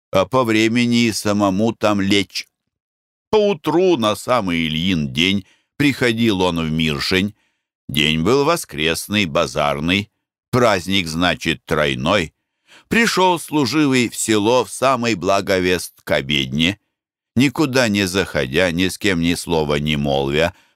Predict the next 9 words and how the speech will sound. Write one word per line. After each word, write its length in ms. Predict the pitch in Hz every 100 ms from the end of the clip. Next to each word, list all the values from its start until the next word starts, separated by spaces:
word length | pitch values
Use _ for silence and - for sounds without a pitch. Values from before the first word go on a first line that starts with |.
| -
прямо 440 | 104 113 120 127
в 60 | -
церковь 480 | 107 110 127 127
он 260 | 92 107 117 - _ -
и 120 | 196
стал 400 | - - 170 135
у 60 | 104
правого 520 | 101 107 101 95 87
крылоса. 680 | - 76 76 80 85 104